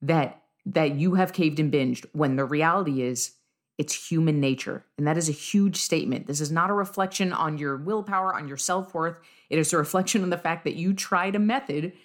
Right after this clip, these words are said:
that's been sold to you for, <laughs> for generations, and it goes against human nature. The second thing we need to understand is that if y-, if you have your macros set correctly, if your numbers are set correctly, so you are in a caloric deficit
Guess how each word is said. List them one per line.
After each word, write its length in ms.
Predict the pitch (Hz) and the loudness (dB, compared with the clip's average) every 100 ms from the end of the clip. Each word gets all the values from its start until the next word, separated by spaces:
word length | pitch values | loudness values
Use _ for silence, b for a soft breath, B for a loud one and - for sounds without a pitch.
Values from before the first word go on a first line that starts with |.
| B - | B -2
that's 180 | 165 | -2
been 200 | - 196 | 4 4
sold 440 | 185 - 208 262 208 | 4 2 2 2 0
to 120 | 160 | 0
you 340 | 147 147 190 | 2 2 0
for, 420 | 190 - 160 151 - | -2 -2 -2 -2 -8
<laughs> 60 | 160 | -10
for 300 | - 190 214 | -8 0 0
generations, 1160 | 170 151 185 240 214 233 262 - 127 147 - b b b b b - | 0 0 0 0 -2 -2 -4 -4 -6 -6 -6 b b b b b -2
and 140 | 170 | 0
it 100 | 151 | 2
goes 260 | 151 151 151 | 4 2 2
against 380 | 139 131 - | 0 0 0
human 220 | - 123 120 | -2 -2 -2
nature. 400 | - - - - _ _ _ _ _ _ _ _ | -4 -10 -14 -16 _ _ _ _ _ _ _ _
The 60 | 151 | 0
second 320 | 220 220 226 | 2 4 4
thing 120 | 202 | 4
we 60 | 190 | 4
need 160 | 180 180 | 4 2
to 60 | |
understand 560 | 165 151 - 143 139 139 | 0 0 -2 0 0 0
is 180 | 160 139 | -2 0
that 200 | 139 - | -2 -2
if 140 | 156 | -8
y-, 140 | 147 - | -10 -4
if 220 | 165 151 | -4 -2
you 240 | 151 196 254 | 0 2 2
have 280 | 240 208 196 | 0 -2 -2
your 160 | 185 | -2
macros 420 | 160 143 - 151 151 | -2 -2 -2 -2 -2
set 320 | - 123 - | -4 -6 -6
correctly, 400 | - 135 135 131 | -4 -4 -2 -6
if 140 | - | -2
your 160 | 151 180 | 0 2
numbers 400 | 196 196 196 165 | 2 2 0 -2
are 60 | |
set 300 | 147 - 165 | -4 -4 -4
correctly, 360 | - 165 165 160 | -2 -2 0 -4
so 160 | - 147 | -2 -2
you 240 | 139 151 | -2 -2
are 460 | 160 - 151 135 - | -4 -4 -4 -4 -4
in 160 | 170 | -4
a 40 | 185 | -4
caloric 460 | - 175 160 156 | -4 -4 -4 -4
deficit 540 | 135 127 - - - | -8 -6 -4 -4 -6